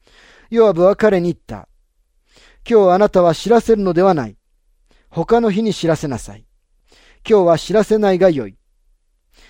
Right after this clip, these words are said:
王子が死んだのだから。ヨアブは区主人に言った。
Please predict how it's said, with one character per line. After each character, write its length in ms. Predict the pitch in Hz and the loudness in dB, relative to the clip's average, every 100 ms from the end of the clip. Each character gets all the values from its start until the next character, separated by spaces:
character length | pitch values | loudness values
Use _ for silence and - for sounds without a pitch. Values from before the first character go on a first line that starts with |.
| _ - | _ -2
王 180 | 196 175 | 0 0
子 100 | 151 | 0
が 140 | 165 | -2
死 160 | - 196 | -2 -4
ん 80 | |
だ 100 | 175 | -2
の 80 | 170 | -2
だ 140 | 139 120 | -2 -8
か 100 | 110 | -14
ら。 160 | - _ _ _ _ _ _ _ _ _ _ _ _ _ _ _ _ _ _ _ _ _ _ _ _ _ _ _ _ _ _ | -20 _ _ _ _ _ _ _ _ _ _ _ _ _ _ _ _ _ _ _ _ _ _ _ _ _ _ _ _ _ _
ヨ 180 | 202 208 | 0 2
ア 60 | 170 | 2
ブ 80 | |
は 140 | 170 160 | 2 0
区 120 | - | -4
主 160 | - 208 | -10 -8
人 180 | 175 | -6
に 100 | 165 | -6
言 40 | 160 | -8
っ 20 | |
た。 320 | _ 113 78 | _ -20 -20